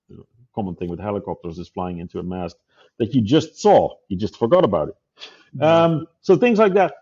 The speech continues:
Speaker 1: And then, you know, we can say, "Okay, we can move to the phase where, you know, it's better if the human doesn't touch anything, and here's the evidence to do so." And, uh, so these, these are battles that will have to be fought on, on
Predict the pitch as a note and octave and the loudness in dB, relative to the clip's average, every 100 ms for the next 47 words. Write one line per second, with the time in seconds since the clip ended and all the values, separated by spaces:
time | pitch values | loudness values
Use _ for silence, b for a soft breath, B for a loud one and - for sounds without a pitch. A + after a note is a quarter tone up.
0 | - C3 D#3+ E4 D#4+ A#3+ B3 - _ _ | -8 -4 2 4 4 0 -4 -6 _ _
1 | E3+ D#3 D3 C#3 - C#3+ F3 F3+ D3 - | -6 -2 0 -2 -6 -4 -4 -2 -4 2
2 | D3 C#3 C#3+ D3+ E3 C#3 C#3+ D3 D3 C#3 | 4 4 2 -2 -4 -4 -2 -2 -2 -2
3 | D#3 C3+ - C#3 C#3 C3 C3 B2 A2+ B2+ | -4 -4 -2 0 0 0 0 0 0 -4
4 | B2+ G#2 G#2 C#3+ C#3 A#2 A#2+ C3 A#2+ A#2 | -8 -6 -2 0 0 -4 -8 -8 -6 -6
5 | A2 D3 D3 D3 A2 F#2 F#2 A#2+ A2 G#2+ | -8 -10 -10 -10 -10 -10 -10 -10 -10 -8
6 | B2 A#2+ A2 G#2+ A2 G#2+ F#2 - G2 C3+ | -4 -4 -4 -6 -6 -6 -12 -16 -14 -14
7 | - D2+ _ _ _ _ _ - D3+ D3+ | -12 -16 _ _ _ _ _ -4 -2 -2
8 | D3+ D3 C#3+ D3+ D3+ D3+ C#3+ - C3+ F#3+ | -2 -4 -6 -6 -2 -2 -4 -6 -6 -4
9 | G#3 D3 D#3 D3 F#3 F#3 C3 D#3 E3+ D3 | -6 -8 -12 -10 -4 -4 -2 -4 -4 -4
10 | D3+ C#3 C3 C3+ C3+ A#2+ - B2 B2 G2+ | -4 -4 -6 -6 -8 -8 -6 -6 -6 -8
11 | G#2 G#2+ - G#2 | -8 -8 -12 -14